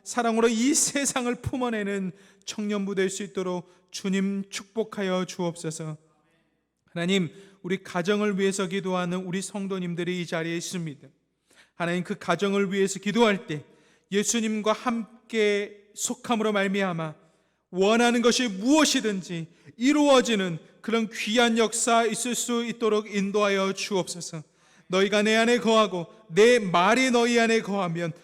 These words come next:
무엇이든지 원하는 대로 구하라, 그리하면 이루리라." 하셨사오니, 하나님의 말씀을 내 안에 거하고 예수님을 거하게 하여 이 시간 기도하는 모든 것들이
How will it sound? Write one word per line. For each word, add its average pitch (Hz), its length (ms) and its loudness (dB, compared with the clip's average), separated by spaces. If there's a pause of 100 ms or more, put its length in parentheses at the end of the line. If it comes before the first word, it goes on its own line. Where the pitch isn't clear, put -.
(160)
무엇이든지 233 880 0
원하는 233 600 2
대로 220 360 2
구하라, 208 540 -2 (280)
그리하면 214 680 2
이루리라." 247 500 2
하셨사오니, 185 760 0 (260)
하나님의 247 680 2
말씀을 254 720 4
내 240 120 6
안에 226 300 4
거하고 208 540 2
예수님을 226 520 2
거하게 202 400 2
하여 165 360 -4 (400)
이 214 100 2
시간 262 340 4
기도하는 262 400 6
모든 294 560 6
것들이 208 560 0